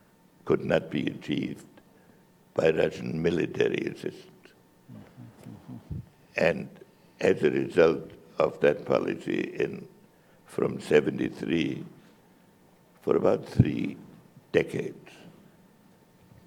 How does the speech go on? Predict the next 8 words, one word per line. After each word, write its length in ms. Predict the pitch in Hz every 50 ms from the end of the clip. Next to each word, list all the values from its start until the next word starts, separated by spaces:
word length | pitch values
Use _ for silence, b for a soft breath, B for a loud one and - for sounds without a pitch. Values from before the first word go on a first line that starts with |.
| - -
the, 400 | - 73 - - - - - - - - - - - _ _ - - - -
uh, 160 | - 67 - - - - - - - _ _ _ _ _ _ _ _ _ _ _ _ _ _ _ _ _ _ _ _ _ - _ _ _ - - _ _ _ _ _ - - - - - _ - - - - - - _ _ _ -
United 580 | - - 98 - - 87 82 82 80 82 - -
States, 540 | - - - 80 - - - - - - - - - - - _ _ _ _ _ _ _ _ _ _ _ _ - - - - - _ _ -
uh, 300 | - - 67 65 - - - - - - - _ _ _ _ _ _ - - -
had 340 | 76 73 69 - - - -
sort 300 | - - 104 - - -
of 280 | - - - - -